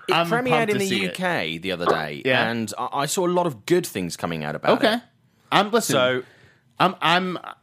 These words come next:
Speaker 1: I'm down to see it, and also The Infiltrator with Bryan Cranston.
Speaker 2: Yeah.
Speaker 1: Um, what's another good one? Uh, oh, I'm looking forward to Hunt for the Wilder People,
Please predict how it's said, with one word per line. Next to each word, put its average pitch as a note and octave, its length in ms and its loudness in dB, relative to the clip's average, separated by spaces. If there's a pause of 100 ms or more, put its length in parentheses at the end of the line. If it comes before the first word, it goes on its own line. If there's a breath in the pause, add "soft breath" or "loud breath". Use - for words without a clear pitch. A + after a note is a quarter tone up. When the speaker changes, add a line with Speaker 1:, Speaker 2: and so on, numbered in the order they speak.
Speaker 1:
I'm D#3+ 140 2
down D#3 240 2
to D3 60 -2
see C#3+ 180 0
it, C3 40 4
and C3 100 0
also C3+ 220 2
The B2+ 140 -2
Infiltrator A#2+ 600 0
with G#2+ 180 -2
Bryan A2+ 260 0
Cranston. A2+ 960 -6
Speaker 2:
Yeah. G#2 400 0
Speaker 1:
Um, G#2 320 -8 (800 loud breath)
what's - 200 -6
another A#2 240 2
good A2 180 0
one? G#2 300 -2
Uh, A2+ 640 2
oh, E3 120 4
I'm C#3 100 2
looking D#3+ 220 -2
forward C#3 220 0
to B2 80 2
Hunt C3 320 -4
for C3 80 -2
the B2+ 80 0
Wilder A#2+ 280 2
People, B2+ 440 -4